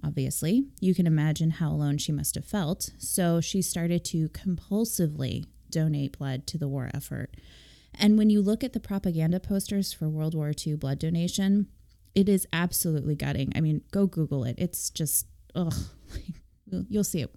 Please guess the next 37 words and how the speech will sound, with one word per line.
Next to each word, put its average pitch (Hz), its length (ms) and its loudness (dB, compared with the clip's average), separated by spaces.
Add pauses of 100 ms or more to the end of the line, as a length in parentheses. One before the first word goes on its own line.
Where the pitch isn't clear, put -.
You'll 190 260 0
know 190 220 4
when 123 100 0
you 107 80 -2
see - 160 -4
it. - 180 -8 (520)
Um, 180 260 4
and 208 140 6
the 202 60 6
verbiage 220 420 0
is 220 160 -2
so 254 260 0
strong 196 640 0 (160)
that 170 240 0
it - 40 -10
says, 165 300 0
like, 156 240 -2
"If 175 160 0
he 214 300 0
should 196 260 -2
fall, 175 460 0
is 170 240 -2
your 170 100 2
blood 170 300 0
there 160 180 2
to 170 80 -4
save 143 280 -2
him?" 220 380 2
I 202 80 0
mean, 214 140 6
that's 247 220 0
heartbreaking 214 680 0
to 175 140 -2
read 170 180 0
today. 151 580 0
Imagine 170 460 2
if 151 260 -2